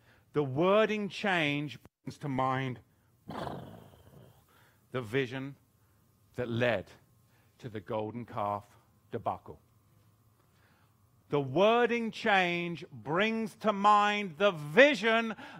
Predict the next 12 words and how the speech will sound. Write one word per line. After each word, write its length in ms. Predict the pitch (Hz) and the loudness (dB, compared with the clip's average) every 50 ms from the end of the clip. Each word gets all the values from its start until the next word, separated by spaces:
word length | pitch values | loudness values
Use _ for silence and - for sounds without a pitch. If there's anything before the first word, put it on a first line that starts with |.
| - 135 135 | -16 0 8
that 260 | 202 214 208 185 - | 8 8 8 8 6
led 600 | 185 165 175 185 233 262 240 226 220 226 - - - - - - - _ _ | 2 2 6 10 12 12 12 12 12 10 8 4 -4 -20 -20 -20 -20 _ _
to 140 | - 208 202 | -2 0 0
the 160 | 170 165 185 | 2 0 -2
golden 800 | 165 123 - 214 220 214 220 220 214 214 214 190 214 214 208 202 | -2 0 4 6 8 8 8 8 6 6 4 2 0 -4 -6 -6
calf 600 | - - 214 214 208 208 208 208 202 - - _ | -2 0 2 4 6 6 6 4 2 0 -4 _
debacle. 800 | - 202 170 147 - 196 202 190 - - 196 165 127 107 - _ _ - - - _ _ _ | -2 -2 2 8 10 10 10 10 8 2 0 0 0 -2 -6 _ _ -20 -20 -20 _ _ _
Exodus 640 | - 196 220 220 - - - 226 208 220 214 - - | 4 6 6 6 4 -2 -4 -2 -2 0 -2 -2 -4
chapter 400 | - - 226 214 - - - 202 | 0 2 2 2 2 -2 -10 -12
twenty-four, 800 | 170 - 196 214 214 208 165 208 208 - - 220 214 214 214 214 | -10 -6 -4 -2 -2 -2 -2 -4 -6 -2 2 4 6 6 6 4
verse 380 | 175 196 220 214 214 208 202 - | 4 6 6 8 8 6 4 -2
ten, 460 | - - 220 208 214 214 226 233 | -2 0 2 4 4 4 2 -2